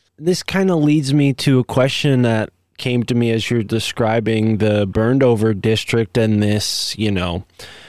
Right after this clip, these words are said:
m-, uh, this place that birthed so many new forms of spiritual belief in this seemingly, you know, short amount of time. Is it possible, and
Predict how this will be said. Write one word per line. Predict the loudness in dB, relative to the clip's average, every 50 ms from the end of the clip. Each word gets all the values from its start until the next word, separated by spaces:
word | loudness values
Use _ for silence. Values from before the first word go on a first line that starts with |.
| -20 -6 -2
m-, | -2 -2 -2 -4 _ -8
uh, | -4 -2 0 0 0 -2 -2 -2 -4 -4 -6 -8 -10 _ _ _ _ _
this | -4 -4 -2 -2 -6 -10 _ _ _ _ _ _ _ -14
place | -6 0 2 2 4 2 2 0 -2 -8 -8 -2
that | 0 0 2 2 0 -2 -2 _ _ _ _ _ _ _ _ _ -2
birthed | 0 2 4 4 4 2 0 0 -2 -6
so | -6 -6 -4 -2 0 0 2 2 2
many | 2 2 2 2 0 0 0 0 0 0 0 -2
new | -2 -2 -2 0 2 2 4 4 6 6 6 4 4 4 2 2 2 0 0
forms | -2 -6 -4 -4 -2 0 0 0 0 0 0 0
of | -2 -2
spiritual | -2 -6 -6 -4 -2 0 0 0 0 -2 -2 -2 -2 0 0 2 0 0
belief | 0 0 0 2 2 2 2 2 0 0 -2
in | -4 -2 0 0
this | 0 0 0 -2 -4 -6 -6 -8 -8 -8
seemingly, | -8 -6 -2 -2 0 0 0 0 0 0 0 0 0 0 0 0 -2
you | -2 -4 -4 -4 -4 -4
know, | -4 -4 -4 -6 -6 -8 -12 -20 -20 _ _ _ _ _ _ _ _ _ _
short | -8 -8 -2 0 2 2 2 2
amount | 2 2 2 2 0 0
of | -2 -2 -2
time. | -2 -2 0 0 0 0 0 0 -2 -2 _ _ _ _ _ _ _ _ _ _ _ _ -4
Is | -2 0 2 2
it | 0 0 -2
possible, | -2 -2 0 0 -2 -2 -4 -2 2 2 2
and | 2 0